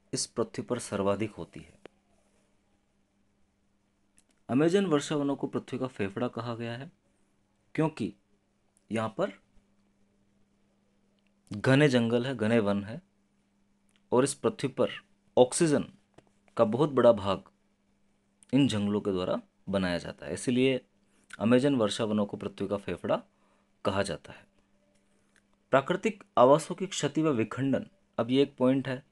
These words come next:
कि जैव विविधता को सबसे ज़्यादा खतरा किसकी वजह से हुआ, तो प्राकृतिक आवासों की क्षति और विखंडन के कारण जो जैव विविधता है उसका ह्रास हुआ है या उसमें कमी आई है। जंतु व पौधे के विलुप्तीकरण का ये मुख्य कारण है।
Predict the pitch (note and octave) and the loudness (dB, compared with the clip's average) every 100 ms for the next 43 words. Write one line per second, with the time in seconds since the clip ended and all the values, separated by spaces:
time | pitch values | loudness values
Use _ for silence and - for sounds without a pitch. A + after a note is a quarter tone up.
0 | _ _ _ _ _ _ D#3 D#3+ A2 B2 | _ _ _ _ _ _ 2 2 4 4
1 | C#3 C#3 C3 D3 C#3 C#3+ C3 - C3 C3 | 4 2 2 -2 0 -2 -4 -2 0 0
2 | - A#2+ A2 G2 - _ _ _ _ _ | 0 -4 0 -2 -2 _ _ _ _ _
3 | _ C3 - C#3+ B2+ B2 C3 A2+ A2 C3 | _ -4 0 2 2 2 0 -2 -2 -4
4 | - A2+ G#2+ A#2 - B2+ - - G2 G#2 | 0 0 0 -8 -6 -10 -6 0 0 0
5 | - G#2+ G#2+ - G2+ - E3 - _ _ | -4 -10 -12 -8 -8 -6 -8 -8 _ _
6 | _ _ A2 G#2+ A2 C3+ D3 C#3 C#3+ A#2+ | _ _ 0 0 -2 -2 0 0 0 2
7 | A#2+ B2 B2 G#2 G#2 A2 G#2 G2+ - G2+ | 2 2 -2 -2 -2 0 -2 -2 -4 -4
8 | A#2+ G3 _ _ _ _ _ - - G#2+ | -4 -10 _ _ _ _ _ -12 -4 -2
9 | E2+ F#2+ B2+ - A2+ A2 D3+ - _ _ | 0 2 2 0 -6 -6 -10 -16 _ _
10 | _ G#2 G#2 - G#2 - G#2 A2 G2+ G2 | _ -6 -4 -4 -4 0 0 2 -2 -4
11 | C#3 - _ _ _ _ - B2+ C#3 E3 | -12 -16 _ _ _ _ -2 0 2 2
12 | E3 E3 C3 B2 D3 D3 A#2 A#2 - C#3 | 2 4 2 4 2 2 2 0 -2 -2
13 | A#2+ A#2 A2+ A#2+ G#2+ G2+ - - - D#2 | 0 0 0 0 0 -2 -6 -8 -8 -8
14 | D#2 | -12